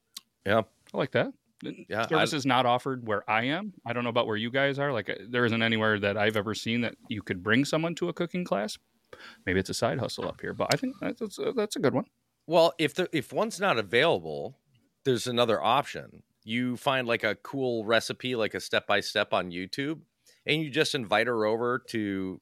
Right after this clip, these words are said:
Speaker 1: make dinner together. And you go like, "Hey, I found this really cool recipe on YouTube, and I thought maybe we could watch the video and, and make it together." And you can talk while you're doing it, and, you know, you guys create this thing together. And if it turns out horribly,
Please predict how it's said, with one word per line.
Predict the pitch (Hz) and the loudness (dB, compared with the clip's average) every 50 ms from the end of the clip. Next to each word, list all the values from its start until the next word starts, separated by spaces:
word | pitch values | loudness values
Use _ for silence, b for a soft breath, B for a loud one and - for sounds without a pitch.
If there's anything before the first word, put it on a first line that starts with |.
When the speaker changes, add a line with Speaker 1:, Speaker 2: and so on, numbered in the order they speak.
| _ _ - | _ _ -2
Speaker 1:
make | 104 107 104 80 78 | 0 2 2 0 0
dinner | 92 92 101 113 120 123 | -2 0 0 0 0 0
together. | 131 131 131 139 147 170 190 185 165 - _ B B B B B B B B B B - | 0 2 2 4 4 4 2 0 -4 -10 _ B B B B B B B B B B -6
And | 113 113 | -2 -2
you | 117 123 120 120 | 0 0 0 0
go | 113 110 | 0 0
like, | 104 95 | 0 -2
"Hey, | 127 160 175 123 | -2 0 0 0
I | |
found | 107 - 131 123 117 | 2 0 0 -2 -2
this | 107 - | -4 -4
really | 139 143 135 120 | -4 -4 -4 -4
cool | - - 143 131 117 107 | -4 -4 -2 -2 0 2
recipe | 110 120 113 - - - - 117 110 110 104 | 4 2 2 2 0 -6 -4 -2 0 2 2
on | 98 95 95 92 | 2 0 0 -2
YouTube, | 101 170 208 - - 107 98 101 113 120 - _ _ _ _ _ _ _ _ - | -2 -4 -4 -2 -2 -4 -2 -4 -4 -6 -10 _ _ _ _ _ _ _ _ -2
and | 107 110 | 0 0
I | 110 | 2
thought | - - 120 110 80 | 2 2 0 0 0
maybe | 113 113 110 113 | 0 -2 0 -2
we | 117 113 | -4 -4
could | - - 117 110 104 101 98 _ _ _ _ _ _ _ _ _ | 0 2 2 2 2 0 -10 _ _ _ _ _ _ _ _ _
watch | 82 101 113 110 - - - - | -2 2 2 2 0 -2 -8 -10
the | 117 | -6
video | 98 110 110 113 113 110 107 104 104 | -2 0 2 4 4 4 4 2 2
and, | 101 98 98 101 - - | -2 -2 -4 -8 -10 -10
and | 113 101 95 | -10 -4 0
make | 104 113 107 - 110 | 2 2 2 0 -4
it | - - | -8 -6
together." | 92 - 135 156 147 127 117 | -2 0 0 2 2 0 -2
And | - 110 104 107 | -4 -6 -8 -8
you | 104 104 110 104 | -10 -10 -12 -12
can | - 107 87 73 | -10 -10 -12 -10
talk | - - 101 104 104 104 107 - - | -4 0 2 4 6 4 4 2 0
while | 87 87 90 | -2 0 0
you're | 90 85 80 | 0 -2 -4
doing | 76 101 113 113 110 107 113 | -2 -2 0 0 2 2 2
it, | 107 107 104 95 - | 4 4 2 2 0
and, | 82 87 85 78 - _ _ - - - | -4 -10 -10 -12 -14 _ _ -20 -8 -2
you | - 151 156 107 | 2 4 4 6
know, | 87 85 85 90 - - | 4 2 0 -6 -12 -10
you | 107 101 | -4 -2
guys | 117 110 98 - | 0 0 0 -2
create | - - - 104 95 95 98 - | -8 -10 -6 -4 -4 -4 -4 -6
this | - 98 90 - - - - _ _ | -8 -10 -10 -10 -12 -14 -18 _ _
thing | - 110 104 107 104 98 | -2 -2 -2 -2 -2 -4
together. | 98 87 95 95 98 117 117 110 | -2 0 0 2 2 2 2 2
And | 95 90 | 2 0
if | 95 - - | -2 -2 -4
it | 92 - - | -6 -6 -4
turns | - 107 101 95 107 | -4 -2 0 2 2
out | 101 - - - | 0 0 0 0
horribly, | 101 98 110 117 110 117 131 156 170 151 | 0 2 4 4 4 4 2 2 0 -2